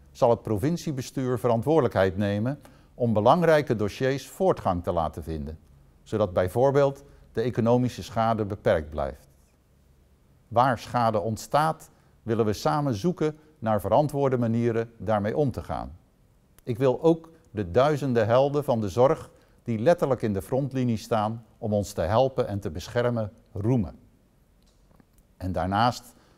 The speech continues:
dank aan de vele medewerkers in de supermarkten, in het transport en al die andere belangrijke bedrijven en beroepen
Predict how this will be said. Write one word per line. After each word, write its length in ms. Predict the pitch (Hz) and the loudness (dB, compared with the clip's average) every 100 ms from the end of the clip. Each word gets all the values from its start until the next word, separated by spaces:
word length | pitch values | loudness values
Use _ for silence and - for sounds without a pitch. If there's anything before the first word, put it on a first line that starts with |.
| _ | _
dank 380 | 104 147 156 - | 0 0 0 -8
aan 160 | 95 104 | -4 -2
de 100 | 98 | -2
vele 380 | - 147 151 123 | 0 0 2 0
medewerkers 800 | 131 139 127 123 120 117 - - _ _ | 0 2 4 4 2 -6 -14 -20 _ _
in 160 | - 117 | -4 -2
de 80 | 120 | -2
supermarkten, 760 | 208 - 104 78 73 - 76 - - | -2 -2 -2 -2 -4 -10 -18 -18 -8
in 120 | 107 | -6
het 100 | 104 | -4
transport 600 | 110 104 - 170 - - - _ _ | -2 -4 0 0 0 -6 -20 _ _
en 140 | 120 117 | -6 2
al 220 | 139 156 | 4 4
die 160 | 127 - | 0 0
andere 380 | 151 143 120 | 0 2 2
belangrijke 640 | 104 107 147 151 143 131 104 | 2 2 2 2 2 2 -2
bedrijven 560 | 98 104 117 131 117 | -2 2 2 2 -2
en 140 | 104 95 | -2 -2
beroepen 440 | 98 127 - 127 | 0 0 -2 -6